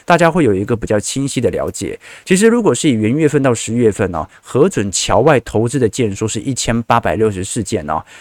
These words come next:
其实如果是从具体金额来看的话，八十三亿美元也算是蛮多的哦。只不过呢，年增率哦，已经递减了两成七，这主要是去年回来太多了哦。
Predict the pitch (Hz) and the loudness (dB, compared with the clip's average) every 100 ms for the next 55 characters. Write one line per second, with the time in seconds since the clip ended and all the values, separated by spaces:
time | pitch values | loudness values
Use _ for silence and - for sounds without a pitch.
0 | - - 180 190 175 190 151 147 - 113 | -6 -2 2 4 4 4 4 2 0 -2
1 | 117 - _ - 196 110 98 139 139 107 | -4 -8 _ -4 -2 0 0 0 0 2
2 | 95 107 120 90 - 90 - _ - 143 | 0 -2 -4 -2 0 0 -2 _ 0 0
3 | 135 - 123 127 101 82 95 101 123 117 | 0 -2 0 0 0 -2 -4 -4 -2 -2
4 | 104 87 95 101 87 69 57 _ - 123 | -2 -6 -6 -4 -2 -2 -6 _ -6 -4
5 | 175 208 220 185 185 - - 131 131 196 | -2 0 0 -2 -8 -14 -2 0 2 0
6 | - 214 214 220 214 113 85 101 _ - | 2 2 4 2 2 2 0 -4 _ -6
7 | 113 143 160 175 120 95 98 95 - 85 | -2 -2 -2 0 0 -2 -2 -4 -6 -10
8 | 90 - 90 - 185 139 160 - - 131 | -10 -10 -8 -6 0 0 0 -2 -2 -2
9 | 101 110 - 113 117 117 107 98 71 | -2 -2 2 2 2 -2 -2 -2 -2